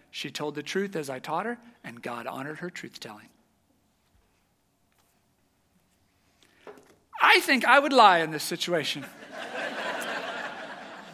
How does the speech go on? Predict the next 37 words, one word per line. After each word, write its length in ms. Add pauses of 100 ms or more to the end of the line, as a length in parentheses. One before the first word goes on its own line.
(1500)
I 200
think 200
most 240
of 80
us 140
would. 160
I 220
think 200
I 160
would 160
feel 160
justified 640
to 60
lie 240
in 80
this 120
situation. 600
I 100
think 200
most 260
of 100
us 180
would. 260 (520)
But 560 (180)
this 220
is 100
how 180
the 80
story 380
happened. 500
And, 140 (160)
and 140
she 140
was 100
a 40
little 260
girl, 440